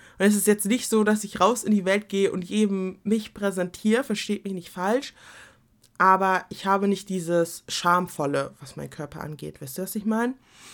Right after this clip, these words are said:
Und ich glaube, das hat auch viel mit meiner Erziehung zu tun, mit meiner Aufbringung, vielleicht auch mit der Kultur. Ich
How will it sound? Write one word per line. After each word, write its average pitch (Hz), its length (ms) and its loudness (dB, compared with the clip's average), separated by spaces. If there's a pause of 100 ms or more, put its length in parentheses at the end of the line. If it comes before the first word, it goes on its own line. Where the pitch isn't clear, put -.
(260)
Und 185 100 0
ich 190 120 -2
glaube, 190 240 2
das 208 120 -6
hat 190 80 -6
auch 175 100 -6
viel 240 540 2 (720)
mit 180 160 -6
meiner 156 480 -4
Erziehung 294 460 -2
zu - 120 -12
tun, 220 300 -2
mit 208 80 -2
meiner 175 220 -6
Aufbringung, 185 680 -4 (340)
vielleicht 220 220 0
auch 208 80 2
mit 208 160 4
der 180 100 -2
Kultur. 262 800 -2
Ich 214 200 -12